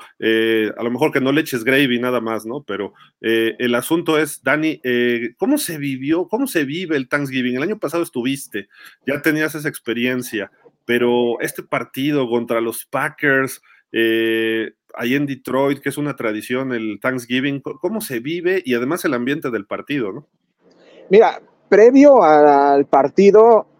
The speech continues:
Speaker 2: hay un desfile, eh, que empieza por ahí de las siete, ocho de la, oh, como creo que a las ocho de la mañana, eh, cierran buena parte del,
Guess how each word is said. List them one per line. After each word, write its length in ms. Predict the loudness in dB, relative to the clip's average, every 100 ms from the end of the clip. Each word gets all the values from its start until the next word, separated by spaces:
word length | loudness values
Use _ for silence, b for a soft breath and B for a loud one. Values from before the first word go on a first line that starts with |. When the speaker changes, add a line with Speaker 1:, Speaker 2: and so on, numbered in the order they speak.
| _
Speaker 2:
hay 400 | 2 4 6 6
un 180 | 6 6
desfile, 840 | 4 4 4 6 8 8 8 2 -6 -18
eh, 300 | -14 -14 -16 _ -6
que 80 | -4
empieza 380 | 2 2 4
por 200 | 2 4
ahí 360 | 4 6 6 6
de 140 | 6
las 1300 | 4 0 -2 -4 -10 -18 -20 -20 -20 -20 -20 _ _ _ _ _ _
siete, 600 | -6 -4 -4 _ 4 6
ocho 340 | 6 2 -2
de 80 | -2
la, 100 | -2
oh, 140 | 0 0
como 180 | -2 2
creo 140 | 6
que 60 | 6
a 40 |
las 160 | 4 2
ocho 180 | 2
de 60 | 2
la 80 | 2
mañana, 440 | 2 2 2 0 -6 _ _ _ _ _
eh, 520 | 2 4 4 2 -2 0
cierran 560 | 4 4 6 2 4
buena 220 | 4 4
parte 340 | 4 2 6 6
del, 400 | 6 2 -4